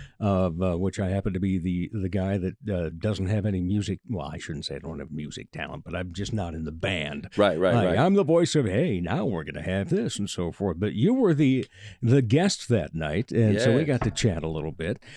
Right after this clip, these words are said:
Speaker 1: Uh, how was that experience for you?
Speaker 2: Oh, it was awesome. I mean, first of all,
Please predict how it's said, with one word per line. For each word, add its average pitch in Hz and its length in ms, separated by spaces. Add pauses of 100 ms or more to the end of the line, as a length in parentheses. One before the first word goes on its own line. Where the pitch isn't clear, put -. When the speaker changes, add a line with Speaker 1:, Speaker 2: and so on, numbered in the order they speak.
(160)
Speaker 1:
Uh, 135 280
how 180 200
was 180 180
that 180 180
experience 95 540
for 67 260
you? 82 180
Speaker 2:
Oh, 92 280
it 98 40
was 95 140
awesome. 87 300
I - 20
mean, 87 80
first 107 220
of 80 60
all, 82 260